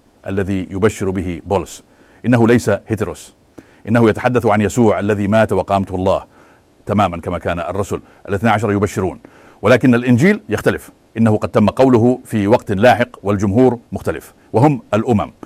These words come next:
ليس هذا بدون سبب أن بولس صاغه بهذه الطريقة. بولس يقول لأهل غلاطية: "ما تقدمونه ليس بصورة كبيرة مختلفا"،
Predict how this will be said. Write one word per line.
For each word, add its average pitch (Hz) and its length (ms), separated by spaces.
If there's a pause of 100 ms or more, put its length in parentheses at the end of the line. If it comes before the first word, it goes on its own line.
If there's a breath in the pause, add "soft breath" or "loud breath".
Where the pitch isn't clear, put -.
(360 loud breath)
ليس 131 200
هذا 131 240
بدون 113 300
سبب 95 320 (260)
أن 117 160
بولس 110 400
صاغه 120 540 (160)
بهذه 92 300
الطريقة. 82 400 (220 soft breath)
بولس 127 300
يقول 120 460
لأهل 110 280
غلاطية: 98 380 (320 loud breath)
"ما 156 180
تقدمونه 117 920
ليس 117 240
بصورة 110 360
كبيرة 104 580
مختلفا"، 90 480